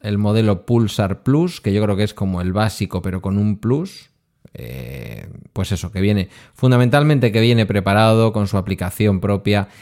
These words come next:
y que viene preparado para ser programado y que viene preparado para poder contabilizar lo que tienes en casa y lo que estás consumiendo, aunque yo en este momento creo que no tengo esa parte de la instalación hecha.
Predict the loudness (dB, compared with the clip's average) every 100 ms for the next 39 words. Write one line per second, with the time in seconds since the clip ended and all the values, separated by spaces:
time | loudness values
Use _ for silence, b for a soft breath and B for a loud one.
0 | B B -2 2 4 4 2 0 2 2
1 | 2 -2 -2 -6 -4 -2 0 2 2 2
2 | 2 0 0 0 0 0 0 2 2 0
3 | -2 -6 -6 -4 -2 -2 -2 0 0 0
4 | -2 -2 -2 0 0 -2 -2 -2 -2 -6
5 | _ _ 0 2 4 0 -4 -14 -6 -2
6 | -2 -2 -4 -10 -12 b b b b b
7 | b b -2 0 2 0 -2 -6 -6 -2
8 | -2 0 -4 0 0 2 2 0 -4 -8
9 | -6 -4 -2 0 2 2 2 0 0 0
10 | 0 -2 0 -2 -2 0 0 0 -2 -2
11 | -4 -6 -6 -8 -6 -6 -6 -6 -8 -8
12 | -6 -4 -4 -6 -6 -8